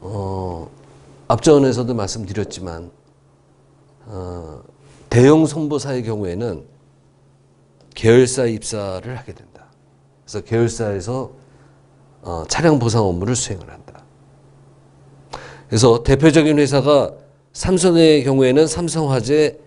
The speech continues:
애니카 손해사정, 어, 현대해상의 경우에는 현대 하이카 손해사정, 어, 디비 손보의 경우에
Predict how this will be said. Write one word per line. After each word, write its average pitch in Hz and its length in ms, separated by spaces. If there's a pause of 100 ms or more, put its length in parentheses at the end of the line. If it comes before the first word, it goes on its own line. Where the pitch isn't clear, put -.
애니카 123 380
손해사정, 87 580 (1300)
어, 92 140
현대해상의 135 640
경우에는 117 440
현대 143 340
하이카 143 380
손해사정, 87 580 (800)
어, 85 260
디비 120 560
손보의 113 420
경우에 120 520